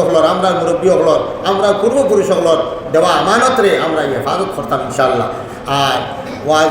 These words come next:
নসিহত তো আপনারা শুনছই না, আরও শুনবা ইনশাআল্লাহ। আর মসজিদর লাগিয়া ওয়াজ ইন্তজাম করা হয়, বিশেষ করিয়া চান্দার উপলক্ষে। ইনশাআল্লাহ আমরা আশা রাখবো হযরত আমির শরীয়ত সাহেব দামাত বরকাত উমর মোবারক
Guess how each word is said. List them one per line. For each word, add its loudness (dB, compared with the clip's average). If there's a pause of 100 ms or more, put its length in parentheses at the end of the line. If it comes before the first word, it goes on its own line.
(120)
নসিহত 0
তো 2
আপনারা 0 (120)
শুনছই -2
না, 2
আরও 0
শুনবা 0 (100)
ইনশাআল্লাহ। 2 (500)
আর -2 (120)
মসজিদর 0
লাগিয়া 2 (120)
ওয়াজ 2 (360)
ইন্তজাম 0 (100)
করা 2
হয়, 2
বিশেষ -2
করিয়া 0
চান্দার 0
উপলক্ষে। 2 (460)
ইনশাআল্লাহ 0
আমরা 0
আশা 0
রাখবো 2 (400)
হযরত -2
আমির -2 (120)
শরীয়ত 0
সাহেব 2 (360)
দামাত 0
বরকাত -2 (100)
উমর 0 (540)
মোবারক 0